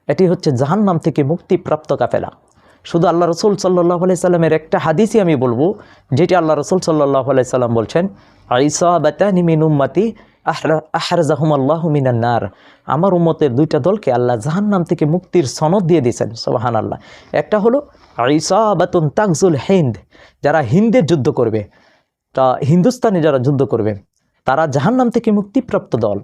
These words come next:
সুবহানাল্লাহ। যারা জাহান্নাম থেকে মুক্তিপ্রাপ্ত দল গজওয়াতুল হিন্দের অংশে থাকবে, তারা অবশ্যই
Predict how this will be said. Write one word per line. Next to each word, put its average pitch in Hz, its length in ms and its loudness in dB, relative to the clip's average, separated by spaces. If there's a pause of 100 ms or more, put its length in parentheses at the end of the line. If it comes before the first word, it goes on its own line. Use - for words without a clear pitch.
সুবহানাল্লাহ। 131 640 -2 (380)
যারা 131 240 2
জাহান্নাম 170 360 0
থেকে 185 200 -2
মুক্তিপ্রাপ্ত 175 680 -2 (600)
দল 131 340 0
গজওয়াতুল 180 420 0
হিন্দের 143 340 0
অংশে 127 320 -2
থাকবে, 156 460 -2 (380)
তারা 131 180 2
অবশ্যই 165 760 0